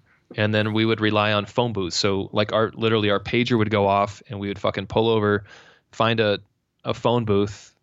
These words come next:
and call the promoter and ask the promoter to give us directions to the club from wherever the hell we were. So, I mean, just weird times. And we, we would, I remember, <sighs> and I,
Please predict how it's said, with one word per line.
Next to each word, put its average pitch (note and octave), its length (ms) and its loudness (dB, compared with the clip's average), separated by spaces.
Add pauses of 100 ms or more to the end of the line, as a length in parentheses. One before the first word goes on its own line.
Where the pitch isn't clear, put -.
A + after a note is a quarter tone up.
(160)
and G2+ 240 -4
call A#2 300 0
the A#2 80 -4
promoter G#2+ 500 0
and G2+ 340 -4 (580)
ask A2 240 0
the - 80 -4
promoter A#2 460 0
to G#2 160 -4
give G#2 280 0
us - 460 -2 (480)
directions G#2+ 640 0
to - 160 -2
the G#2+ 80 0
club G#2 340 0
from G2 160 -4
wherever G2+ 380 0
the G2 80 -2
hell G2 160 2
we F#2+ 100 0
were. F#2+ 220 0
So, - 180 -4
I G#2+ 80 0
mean, G#2+ 240 0 (540)
just A#3 180 -2
weird D#3 320 0
times. A#2+ 320 0
And B2+ 100 0
we, C#3 100 0
we D3 180 -2
would, E3+ 240 -4 (160)
I A#2+ 60 -2
remember, E3 500 -2 (100)
<sighs> - 1160 -16
and C3+ 140 0
I, B2 80 0